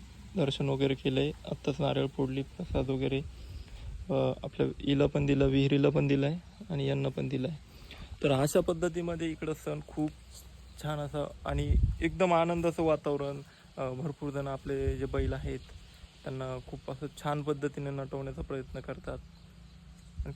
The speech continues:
खूप भारी भारी असं हे असतं. तर ते तुम्हाला व्हिडिओमध्ये आता बघायला भेटेलच कंटिन्यू.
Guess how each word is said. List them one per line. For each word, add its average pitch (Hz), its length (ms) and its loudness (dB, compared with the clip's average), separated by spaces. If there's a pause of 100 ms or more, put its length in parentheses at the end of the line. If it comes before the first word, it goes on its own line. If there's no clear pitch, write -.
खूप 190 240 -2
भारी 170 240 2
भारी 165 200 4
असं 165 220 0
हे 156 120 2
असतं. 147 280 2
तर 139 140 -2 (100)
ते 156 80 0
तुम्हाला 151 300 0
व्हिडिओमध्ये 143 500 0
आता 143 240 0 (340)
बघायला 147 380 2
भेटेलच 143 420 0
कंटिन्यू. 147 500 -2